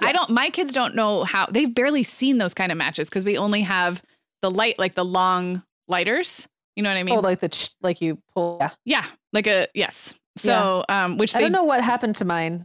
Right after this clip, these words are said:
Speaker 2: I think it's in my camping stuff. So matches, we just have
Speaker 1: Yeah.
Speaker 2: real matches.
Speaker 1: Yeah, that's
Speaker 2: Yeah.
Speaker 1: really funny.
Speaker 2: Yeah.
Speaker 1: Well, anyway, check out Asha and Christine's list, and it is, it's a, it's a fun way to flip this conversation to make it more about what, what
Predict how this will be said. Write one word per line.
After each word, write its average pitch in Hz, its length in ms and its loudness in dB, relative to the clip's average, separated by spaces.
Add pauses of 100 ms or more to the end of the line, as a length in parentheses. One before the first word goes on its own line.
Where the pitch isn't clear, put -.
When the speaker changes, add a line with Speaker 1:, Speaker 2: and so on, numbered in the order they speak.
Speaker 2:
I 214 60 -4
think 220 160 -2
it's 226 100 -4
in 226 80 -2
my 180 120 -2
camping 160 400 -8
stuff. 143 360 -2
So 151 460 -2 (180)
matches, 165 640 -6
we - 80 -14
just 165 140 -8
have 185 140 0
Speaker 1:
Yeah. - 40 -2
Speaker 2:
real 139 140 -4
matches. - 560 -12
Speaker 1:
Yeah, 160 220 -4 (180)
that's - 180 -10
Speaker 2:
Yeah. - 20 -8
Speaker 1:
really 143 160 -8
funny. - 240 -8
Speaker 2:
Yeah. 196 60 -14 (180)
Speaker 1:
Well, 220 100 0
anyway, 196 260 0
check 240 240 -2
out 233 200 0
Asha 180 360 0
and 165 120 -2
Christine's 170 680 -4 (100)
list, 175 460 -2
and 151 560 -2
it 185 120 0
is, 175 280 -2
it's - 180 -2
a, - 160 -2
it's 196 100 -4
a 196 60 2
fun 233 440 0
way 196 280 2
to 175 460 -2
flip - 420 -6
this - 180 -4
conversation 160 680 -4
to 165 80 -8
make 165 180 -4
it 160 100 -2
more 160 200 -2
about 147 320 0
what, 175 420 -2 (400)
what 208 320 -4